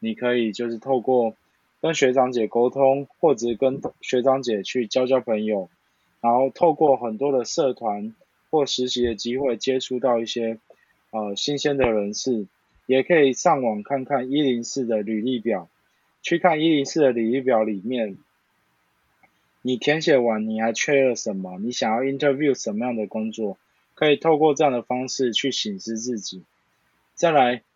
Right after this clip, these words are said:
如果你是上班族，可以透过三年七万块的课程，或者是 Coursera 的课程、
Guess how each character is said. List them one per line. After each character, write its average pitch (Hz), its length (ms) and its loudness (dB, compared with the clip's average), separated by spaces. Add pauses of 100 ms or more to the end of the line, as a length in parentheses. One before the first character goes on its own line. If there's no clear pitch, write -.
(140)
如 180 120 4
果 202 100 8
你 139 140 0
是 147 160 -6
上 139 220 0
班 135 220 0
族， 107 340 -8 (260)
可 156 100 2
以 147 80 2
透 160 240 0
过 139 380 4 (680)
三 175 260 0
年 143 140 -2
七 143 160 -4
万 139 240 2
块 120 400 0 (220)
的 123 140 -2
课 - 220 0
程， 113 280 -4
或 147 160 0
者 117 120 -6
是 131 160 -4
Coursera 123 640 0
的 110 80 -10
课 123 200 -4
程、 98 340 -10